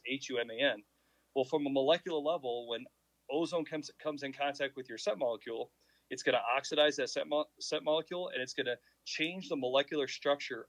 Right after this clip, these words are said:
of that scent molecule, okay? So imagine it taking off the H and taking off the N.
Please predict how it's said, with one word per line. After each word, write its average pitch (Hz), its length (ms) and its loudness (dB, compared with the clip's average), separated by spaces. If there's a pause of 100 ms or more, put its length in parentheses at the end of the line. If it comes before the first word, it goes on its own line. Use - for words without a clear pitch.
of 143 280 4
that 131 220 0
scent - 240 -6
molecule, 107 440 -8
okay? 113 300 -8 (320)
So - 160 -2
imagine 156 400 0
it 135 100 -10
taking 151 400 -8
off 147 200 2
the 139 140 -12
H 156 340 -6
and - 100 -14
taking 143 360 -6
off 131 200 0
the 120 120 -12 (180)
N. 101 80 -10